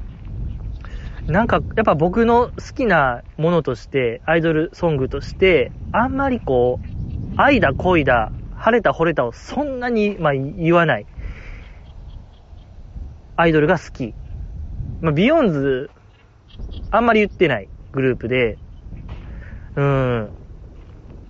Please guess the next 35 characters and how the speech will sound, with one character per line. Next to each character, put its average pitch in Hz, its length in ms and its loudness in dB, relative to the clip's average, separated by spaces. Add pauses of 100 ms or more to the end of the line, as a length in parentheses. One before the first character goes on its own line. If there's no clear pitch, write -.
(840)
あ 127 120 -4
の、 120 100 -2
日 139 180 0
本 147 240 2
の 143 120 2
デ 135 100 0
ィ 135 100 4
ー - 40 4
エ 135 40 2
ヌ 131 180 0
エ 131 100 2
ー - 40 -4
と 117 140 -4
か、 - 420 0 (1300)
メ 143 160 2
ガ 143 100 4
ネ 135 120 0
の 123 100 -2
男 127 280 -2
の 123 120 -2
子 - 120 -8
と 113 140 -4
か、 117 360 -6 (440)
ま 175 120 2
あ、 - 320 -4
愛 302 120 6
だ 247 140 4
恋 269 260 2
だ 220 100 4
も 185 300 2
す 185 220 -2
ご 294 160 4
い 147 140 2
こ 113 460 0
う、 - 100 -20